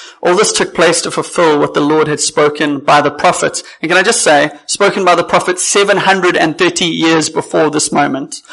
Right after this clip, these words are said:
All this took place to fulfill what was spoken by the Lord to the prophet. "Behold, the virgin shall conceive and bear a son, and they shall call his name Emmanuel," which means God with us.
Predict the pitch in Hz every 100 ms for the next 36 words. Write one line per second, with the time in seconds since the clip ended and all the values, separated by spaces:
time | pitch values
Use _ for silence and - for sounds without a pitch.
0 | - - - 208 240 190 - - - -
1 | 185 185 175 160 - - 165 185 165 165
2 | - - 160 151 - 165 180 160 151 147
3 | 156 156 - 160 - 147 - 156 - -
4 | - - 147 175 185 165 147 175 180 196
5 | - 160 156 156 147 - 175 165 147 143
6 | 139 151 151 - 156 147 151 - - -
7 | - 151 156 160 147 175 156 156 165 151
8 | 151 160 175 185 151 135 143 - _ _
9 | 151 - 156 165 196 226 - - _ _
10 | _ _ 151 156 156 156 - - - 151
11 | - - - 135 - - -